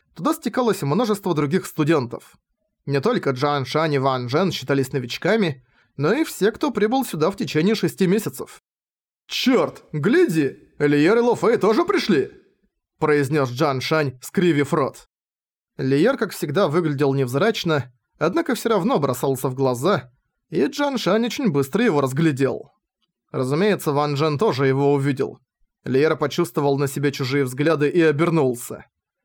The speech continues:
Увидев Ван Джена, он улыбнулся, но даже не поздоровался. "Чёрт бы его побрал! Ну и лицемерная же улыбка у этого типа!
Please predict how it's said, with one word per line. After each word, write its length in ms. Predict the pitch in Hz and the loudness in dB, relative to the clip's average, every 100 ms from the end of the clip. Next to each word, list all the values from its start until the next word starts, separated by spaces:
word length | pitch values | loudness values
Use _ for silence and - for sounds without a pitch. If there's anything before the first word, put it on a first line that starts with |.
| _ _ | _ _
Увидев 420 | 143 208 302 233 | -2 0 0 -2
Ван 260 | 180 185 170 | -2 0 0
Джена, 440 | 127 240 208 165 - _ _ - | -2 0 0 0 -6 _ _ -6
он 180 | 285 | -2
улыбнулся, 720 | 294 156 131 147 240 254 - | 2 2 2 0 0 -2 -2
но 240 | 233 135 202 | 0 2 2
даже 300 | 165 139 156 | 2 0 0
не 100 | 156 | 0
поздоровался. 880 | 156 131 147 135 120 113 - 110 - _ _ _ _ _ _ | 0 0 0 0 0 -4 -6 -12 -12 _ _ _ _ _ _
"Чёрт 420 | - - 233 147 | -10 -2 0 2
бы 120 | 139 | 2
его 160 | 170 160 | 4 4
побрал! 640 | 220 190 185 147 120 - _ _ | 2 0 2 0 -2 -8 _ _
Ну 180 | 285 339 | -2 2
и 60 | 311 | 2
лицемерная 600 | 294 302 247 170 147 143 | 2 2 2 2 2 0
же 140 | 139 | 4
улыбка 360 | 165 233 370 220 | 4 4 2 2
у 100 | 180 | 2
этого 280 | 170 190 175 | 4 2 2
типа! 400 | 190 175 - | 2 0 -2